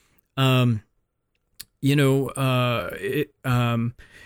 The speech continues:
are you gonna feel worse if, uh, you know, you missed out on maybe a half a percent or a percent or something of gains each year on average?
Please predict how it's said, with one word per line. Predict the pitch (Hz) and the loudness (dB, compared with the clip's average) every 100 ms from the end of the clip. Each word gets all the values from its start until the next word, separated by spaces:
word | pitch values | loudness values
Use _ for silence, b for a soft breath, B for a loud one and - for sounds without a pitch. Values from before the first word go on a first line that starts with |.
| B - | B 0
are | 143 | 4
you | 143 | 6
gonna | 147 151 | 4 4
feel | 143 160 151 139 131 | 4 4 4 4 2
worse | 139 160 180 170 - - - | 2 2 2 0 -2 -6 -4
if, | 139 139 131 - - | 0 2 2 -2 -4
uh, | 123 120 117 110 - - | -2 0 -2 -4 -8 -10
you | 151 131 | -2 0
know, | 135 127 123 120 - | 2 2 2 0 -2
you | 120 117 | -2 2
missed | 131 127 - | 2 2 0
out | 139 143 | 0 0
on | 139 131 | 2 2
maybe | 131 127 | 2 2
a | 123 | 2
half | 117 127 123 | 2 2 0
a | 131 | 0
percent | 139 123 - - 131 131 127 | 0 -2 -4 -2 0 2 2
or | 120 | 0
a | 113 | 2
percent | 110 - 123 123 123 | 0 0 0 0 0
or | |
something | 117 123 120 120 | 0 -2 -2 -2
of | 107 113 | -4 -4
gains | 110 123 131 131 | -2 0 0 0
each | 131 131 | 0 -2
year | 131 135 | -2 0
on | 131 127 | 0 0
average? | 127 131 135 139 135 127 | 0 0 0 0 0 -2